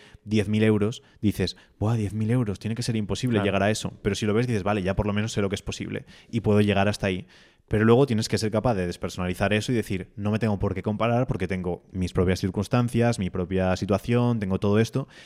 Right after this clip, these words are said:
Speaker 1: y tiene mucho más sentido intentar mejorarme a mí mismo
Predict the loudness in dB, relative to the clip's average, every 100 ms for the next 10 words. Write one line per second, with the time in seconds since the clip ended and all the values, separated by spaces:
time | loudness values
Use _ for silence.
0 | -12 -6 0 2 2 2 0 0 0 0
1 | 0 -6 -20 _ _ _ _ _ -6 0
2 | 0 4 4 2 -2 -6 -2 0 0 -2
3 | _ -18 -14 -12 -10 -8 -4 -2 0 0
4 | -4 -6